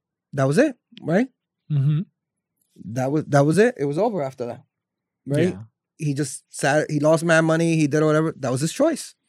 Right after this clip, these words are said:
Speaker 2: Yeah.
Speaker 1: He made that decision. But is it fair to the rest of his team? No. Um, do you think, like,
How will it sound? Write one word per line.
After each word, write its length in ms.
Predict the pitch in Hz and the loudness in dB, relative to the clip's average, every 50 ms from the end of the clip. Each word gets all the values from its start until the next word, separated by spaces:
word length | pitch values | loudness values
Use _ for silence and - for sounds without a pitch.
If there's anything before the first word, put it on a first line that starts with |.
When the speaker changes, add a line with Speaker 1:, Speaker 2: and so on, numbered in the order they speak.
| _ - | _ -12
Speaker 2:
Yeah. 160 | 127 127 139 | -8 -4 -2
Speaker 1:
He 60 | 143 | 0
made 160 | 147 160 160 156 | 0 2 2 2
that 120 | 151 143 | 0 -2
decision. 400 | 131 135 - 202 185 139 117 107 - _ _ _ _ _ _ _ _ _ | -2 -2 0 0 0 0 -4 -10 -16 _ _ _ _ _ _ _ _ _
But 460 | 131 127 127 123 131 175 185 160 - _ _ _ _ _ _ _ _ _ _ _ _ _ _ _ _ | -10 -8 0 4 8 8 8 8 4 _ _ _ _ _ _ _ _ _ _ _ _ _ _ _ _
is 100 | 143 123 | -2 0
it 60 | 143 | 0
fair 220 | 135 - 170 170 165 | 2 4 4 4 4
to 120 | - 170 | 4 2
the 80 | 160 160 | 2 2
rest 180 | 156 151 - | 2 2 2
of 80 | 151 151 | 0 0
his 140 | 143 135 135 | 0 -2 -2
team? 340 | - 151 139 131 135 135 - _ _ _ _ _ - | -2 -2 -2 -2 -4 -6 -12 _ _ _ _ _ -14
No. 280 | 113 110 107 92 - - _ _ _ _ _ _ _ _ _ _ _ _ _ _ _ _ _ _ _ _ _ _ - - | -12 -10 -10 -10 -12 -14 _ _ _ _ _ _ _ _ _ _ _ _ _ _ _ _ _ _ _ _ _ _ -4 -2
Um, 340 | 135 131 131 127 131 135 | 0 2 2 2 0 -2
do 100 | 131 123 | -2 0
you 80 | 139 147 | 0 0
think, 380 | 143 156 160 156 135 131 - - _ _ _ _ _ _ _ _ _ _ _ _ _ _ _ _ _ _ _ _ _ _ _ _ _ _ _ _ _ _ _ _ _ _ _ _ _ _ _ _ _ _ _ | 2 2 0 0 -2 -6 -12 -20 _ _ _ _ _ _ _ _ _ _ _ _ _ _ _ _ _ _ _ _ _ _ _ _ _ _ _ _ _ _ _ _ _ _ _ _ _ _ _ _ _ _ _
like, 540 | 160 156 151 143 117 - - - 120 - | 2 2 2 2 0 -4 -10 -16 -16 -16